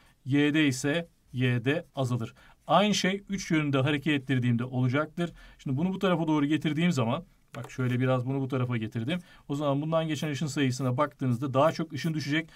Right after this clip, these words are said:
Buna ise daha az ışın düşecek. O zaman üç D ne olur? Y'de artar diyoruz. Y'de artar ama X'de azalır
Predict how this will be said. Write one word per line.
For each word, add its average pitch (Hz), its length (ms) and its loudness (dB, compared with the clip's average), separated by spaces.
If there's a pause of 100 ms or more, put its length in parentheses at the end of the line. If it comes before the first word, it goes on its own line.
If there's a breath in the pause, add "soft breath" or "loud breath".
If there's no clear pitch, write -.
(200 loud breath)
Buna 151 120 -4
ise 131 220 -2
daha 135 160 4
az 151 120 2
ışın 127 220 0
düşecek. 131 380 -4 (280 soft breath)
O 139 80 0
zaman 127 260 0 (100)
üç - 380 -8 (100)
D 151 340 0 (440 soft breath)
ne 139 100 0
olur? 131 260 0 (380 soft breath)
Y'de 156 400 2
artar 131 520 2
diyoruz. 156 600 0
Y'de 120 440 -2
artar 151 540 -2 (300 soft breath)
ama 143 400 2 (360)
X'de 147 720 -4 (220)
azalır 139 560 0